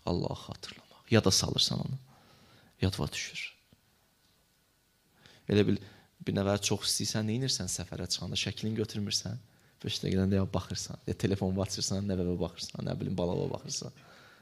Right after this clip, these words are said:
O, onu xatırlamaq üçün də. Bu zikirdə sanki odur. Allahın cəlalın, camalın fikirləşirsən. Belə baxın, mən çalışacağam da zikri biraz canlandırım. Allahdan tofiq inayəti ilə necə zikr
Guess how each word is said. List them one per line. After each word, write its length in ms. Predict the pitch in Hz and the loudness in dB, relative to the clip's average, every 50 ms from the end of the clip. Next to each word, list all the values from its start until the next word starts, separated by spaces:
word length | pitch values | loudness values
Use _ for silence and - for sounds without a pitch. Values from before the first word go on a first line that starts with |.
| - _ - | -20 _ -4
O, 100 | - 95 - - 101 | -4 -4 0 2 4
onu 160 | 107 104 107 | 6 6 6
xatırlamaq 640 | - 107 87 - - 98 95 90 92 101 98 - - | 6 4 4 4 4 2 2 2 2 2 0 -2 -4
üçün 200 | - - - - | -6 -8 -8 -10
də. 80 | - - - - - - - - - - - - - - | -10 -14 -16 -20 -20 -20 -20 -20 -20 -20 -20 -12 2 6
Bu 100 | 147 143 | 8 8
zikirdə 400 | 156 170 165 - 143 127 147 135 | 8 8 8 6 6 6 4 4
sanki 320 | - 143 127 117 113 - - | 4 4 4 2 2 0 -2
odur. 240 | 95 87 - - - - - _ _ _ _ _ - - - - - - _ - - | -4 -4 -4 -8 -14 -16 -18 _ _ _ _ _ -20 -20 -20 -20 -20 -20 _ 0 4
Allahın 340 | 110 107 110 117 127 120 113 - | 4 6 6 6 4 2 2 4
cəlalın, 480 | - 110 107 104 101 98 98 104 104 98 | 4 4 6 6 4 4 4 2 0 0
camalın 460 | - 104 101 98 92 90 92 92 92 90 | 0 0 2 2 0 0 0 -2 -4 -6
fikirləşirsən. 400 | - - - 95 - - 104 101 | -8 -10 -6 -4 -2 0 0 2
Belə 180 | 120 127 143 139 - | 4 4 4 4 2
baxın, 260 | 95 - - 107 123 147 | 0 -2 -2 -2 2 4
mən 160 | 180 185 170 - - - - - | 4 4 4 2 -4 -6 -2 4
çalışacağam 460 | - 156 156 131 139 135 165 170 156 | 6 6 8 6 6 4 2 4 4
da 80 | 160 | 4
zikri 320 | 147 123 117 - - 123 123 117 | 4 4 4 2 2 0 0 0
biraz 260 | 120 110 101 104 - | 0 -2 -2 -2 -2
canlandırım. 640 | - 104 104 101 98 95 95 95 92 95 117 127 120 - - - _ _ - - - - - - - - _ - | 0 0 0 0 0 0 0 0 0 0 0 -2 -2 -6 -12 -20 _ _ -18 -16 -16 -16 -16 -18 -20 -20 _ -6
Allahdan 380 | - 95 95 98 - 107 101 101 - | -2 -2 -2 -2 -2 -4 -6 -6 -6
tofiq 340 | - 98 95 - 98 92 | -6 -6 -6 -4 -4 -2
inayəti 460 | 95 95 90 87 87 87 - - - 101 | -2 -2 -2 -2 -2 -4 -6 -6 -6 -4
ilə 100 | 107 110 | 0 0
necə 220 | 113 104 101 95 | 2 2 2 2
zikr 340 | 90 98 92 - - - | 0 0 0 -2 -2 -2